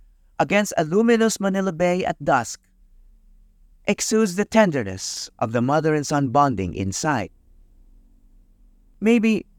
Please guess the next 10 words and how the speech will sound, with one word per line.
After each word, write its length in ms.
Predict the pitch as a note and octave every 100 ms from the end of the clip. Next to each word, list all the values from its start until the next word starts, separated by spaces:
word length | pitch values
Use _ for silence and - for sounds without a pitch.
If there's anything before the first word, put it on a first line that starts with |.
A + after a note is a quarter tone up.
| _ _
Manila 400 | F#3 G#3+ G#3+ G3+ -
is 200 | E3 E3
not 260 | F3+ E3
hopeless 420 | - C#3 C#3+ C#3 -
after 380 | C#3+ A2+ F#2+ F2+
all. 180 | D2+ - _ _ _ _ _ _ _ _ _ _ _ _
This 260 | C3 D#3 -
exquisitely 680 | - - - D#3+ D3 C3 C3
produced 460 | - C3 C3 - -
film 400 | F#3+ C#3+ F#2+